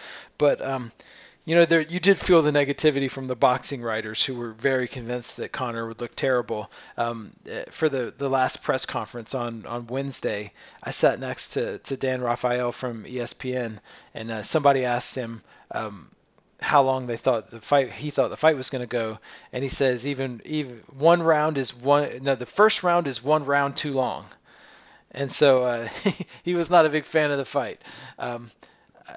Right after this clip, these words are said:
afterwards, I think maybe he had a slightly different opinion. So that, that was, uh,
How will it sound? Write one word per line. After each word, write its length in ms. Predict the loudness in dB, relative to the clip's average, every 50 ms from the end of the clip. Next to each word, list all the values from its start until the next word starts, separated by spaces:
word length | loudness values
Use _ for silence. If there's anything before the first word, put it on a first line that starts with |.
| -18 _ -6
afterwards, 600 | -2 -2 -2 -2 -2 -4 -2 -2 -2 -2 -2 -4
I 60 | -6
think 240 | -4 -6 -8 -8 -6
maybe 280 | -4 -4 -4 -2 -2 -2
he 40 | -2
had 160 | -2 -2 -2
a 80 | -4
slightly 380 | -6 -4 -2 -2 -2 -2 -2 -2
different 300 | -2 -2 -2 -2 -12 -12
opinion. 380 | -10 -8 -10 -10 -10 -10 -16 -18 -20 -20 -12 -10
So 220 | -6 -6 -6 -4
that, 280 | -4 -4 -4 -4 -4 -4
that 220 | -4 -4 -4 -4
was, 300 | -6 -8 -8 -8 -10 -12 _ -16 -12
uh, 120 | -12 -10